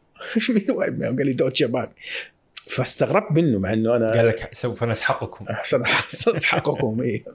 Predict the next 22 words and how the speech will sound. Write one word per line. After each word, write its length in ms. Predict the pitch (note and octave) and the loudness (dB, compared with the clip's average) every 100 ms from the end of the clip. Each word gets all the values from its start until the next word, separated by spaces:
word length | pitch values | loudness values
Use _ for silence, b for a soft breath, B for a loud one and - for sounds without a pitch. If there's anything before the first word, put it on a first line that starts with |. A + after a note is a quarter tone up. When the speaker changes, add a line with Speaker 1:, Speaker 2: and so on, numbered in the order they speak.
| _ B B B B B B B - | _ B B B B B B B -10
Speaker 1:
فما 320 | - C#3 F3+ | -2 2 2
عمري 240 | E3+ D#3+ | 4 4
نسيتها، 600 | C#3 - C3 - F#2+ F#2+ | 4 4 0 -2 -4 -4
يعني. 260 | G2+ A2 B2 | -2 -2 -2
وبعدين 400 | B2+ - D3+ G#3+ | -2 0 2 2
قعدت 200 | F3+ F#3 | 0 -4
أفكر 260 | F3 E3+ C3 | -6 -4 -2
فيها، 160 | F3+ | 0
قلت: 160 | C#3 - | 0 -2
"ما، 360 | E3+ A#2 B2+ | -2 0 -2
make 120 | D3+ E3 | 0 0
no 140 | C3+ | 0
sense"، 280 | A#2+ F#2+ - | 0 -2 -2
لأنه 380 | A2 A#2 A2 - b b b b _ | -2 -2 -4 -6 b b b b _
يعني 260 | - A2 A#2 | -2 0 0
أنت 120 | A2+ | -2
تتكلم 320 | A#2 - D3 | -6 -2 0
مع 140 | C3 A2 | 2 2
جنبه 460 | C3 C3+ G#2 C#3 - | 0 2 0 -2 -2
سفن 280 | C3+ A#2+ | 0 0
فور 140 | G2 A2 | 0 0
سفن 420 | - B2+ G#2 D3 | 2 2 0 -4